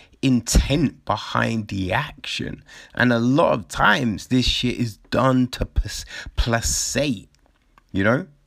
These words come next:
So, um, in New York, right, a Lieutenant Robert Catani, he, um, you know,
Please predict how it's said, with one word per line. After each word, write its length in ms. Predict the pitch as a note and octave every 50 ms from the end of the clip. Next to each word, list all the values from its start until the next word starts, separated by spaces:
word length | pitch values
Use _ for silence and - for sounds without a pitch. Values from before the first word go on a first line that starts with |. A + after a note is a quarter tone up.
| _ _ _ _ _ _ _ _ _
So, 720 | - - - - - D3+ D3+ C#3+ C#3+ C#3+ C#3 C3+ A#2 - - - _ _ _ _ _ - _ _ _ _ - - - _ _ _ -
um, 560 | A#2 A2+ A2+ A2+ A2 G#2+ G#2+ G#2+ G#2+ G2+ G2+ - _ _ _ - _ _ _ _ _ _ _ _ _ _ - _
in 220 | - D3 D#3+ D3+
New 80 | D3+ D3
York, 580 | B2+ A#2 G#2+ E2+ A#1 - - _ - - - - - _ _
right, 320 | G#2 A#2+ B2+ C3+ C3 - - _ - - _ _ _ _ _ _ _ _ _ _ _ _ _ _ _ _
a 500 | A2+ A2 A2 G#2+ A2 A2 G#2 G#2 G#2 G#2 - -
Lieutenant 1000 | A#2 A2+ G#2+ G#2+ A2 G#2+ - - - - - - - D3+ D#3 D#3+ D#3 D#3 D#3 - - -
Robert 720 | G2+ G2+ F#2+ G2 A2+ B2 A#2+ - - A#2+ A2+ - - - - - - - _ _ _ _ _ _ _
Catani, 1000 | - - - B2+ A#2+ - - - - - - A#2 B2+ C#3 C#3+ D3+ D#3 F3 F3 F3+ _ - - - - - _ _ _ _ _ _ _ _ _ _ _ _ _ _ _ _ _ _ _ _ _ _
he, 600 | - - - C#3 C#3 C#3+ C#3 C#3 C3+ C3 B2+ B2+
um, 540 | A#2+ A#2+ A#2+ A#2 A2+ A2 G#2+ G2+ G2 G2+ - _ _ - _ _ _ _ _ -
you 100 | - G#2
know, 220 | G#2 G#2+ - B2